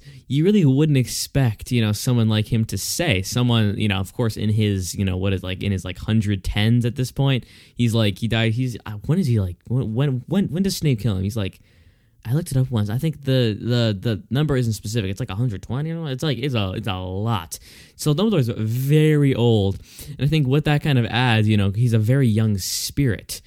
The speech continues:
And what we really get from that is, you know, seeing his,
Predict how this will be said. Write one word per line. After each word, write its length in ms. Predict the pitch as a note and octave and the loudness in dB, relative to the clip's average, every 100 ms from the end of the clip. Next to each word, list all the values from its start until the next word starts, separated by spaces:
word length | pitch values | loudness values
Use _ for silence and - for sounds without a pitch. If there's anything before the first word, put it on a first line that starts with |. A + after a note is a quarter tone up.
| - - C#3+ | -20 -18 -4
And 240 | A2+ A#2 | 0 4
what 200 | A#2+ C3 | 4 4
we 100 | B2 | 2
really 280 | A#2 B2+ A#2 | 2 4 2
get 200 | G2+ C#3+ | 2 -2
from 220 | - A#2+ | 2 2
that 200 | G#2 G#2 | 2 2
is, 240 | G2+ G#2 G2+ | 0 0 2
you 80 | |
know, 140 | G#2 F#2+ | 2 0
seeing 580 | - - C#3+ C3 A#2+ A2 | -2 0 2 4 4 2
his, 960 | - B2 B2 A#2 A2 G#2+ G2+ - | -2 0 2 2 2 0 -2 -4